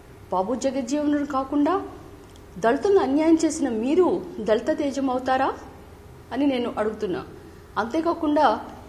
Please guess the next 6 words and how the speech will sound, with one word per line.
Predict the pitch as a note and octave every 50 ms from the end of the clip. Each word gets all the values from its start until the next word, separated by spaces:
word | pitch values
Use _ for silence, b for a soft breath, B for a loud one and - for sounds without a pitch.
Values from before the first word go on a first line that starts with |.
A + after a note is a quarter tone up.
| - -
ఇంతమంది | A3 B3+ D4+ D#4+ F4+ E4 D4+ C#4 B3 B3+ C#4+ D#4 F#4+ F#4+ E4+ D4+ - - - - - - - - -
మోసం | G#3+ A3 A#3 B3+ C#4+ - E4+ D#4+ D#4
చేసి | D4+ - C#4 C4+ C4 - C#4 C#4
బడుగు | A3+ G3 G3+ G#3 B3 B3+
బలహీన | A3 G#3+ A#3 A#3 B3 C4 C4 C4 B3+ A#3+ G#3 F3+ E3 F3+ F#3+
వర్గాలని | F#3+ F#3+ F#3+ A3 A3+ A3+ A#3+ A3 G#3 A3 A#3 F#3+